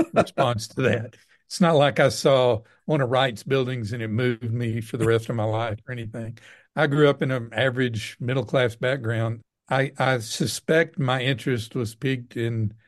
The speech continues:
looking at magazines, you know, that showed houses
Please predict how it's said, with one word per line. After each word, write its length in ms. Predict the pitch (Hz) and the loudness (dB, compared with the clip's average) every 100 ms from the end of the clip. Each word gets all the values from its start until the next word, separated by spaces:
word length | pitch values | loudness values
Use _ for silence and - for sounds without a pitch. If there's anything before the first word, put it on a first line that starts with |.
| _ _ _ - | _ _ _ -4
looking 400 | 135 120 135 123 | -2 0 -2 -2
at 160 | 117 | -4
magazines, 1120 | 113 120 123 127 113 113 120 120 120 110 - - _ _ _ _ _ | -2 0 0 0 0 0 -2 -2 -2 -4 -6 -14 _ _ _ _ _
you 140 | - 127 | -6 -2
know, 400 | 120 113 113 110 - | 0 0 0 -2 -4
that 200 | 113 107 | -6 -4
showed 340 | - 139 131 | 2 4 4
houses 680 | 113 127 135 107 120 110 - | 2 2 0 -2 -4 -6 -10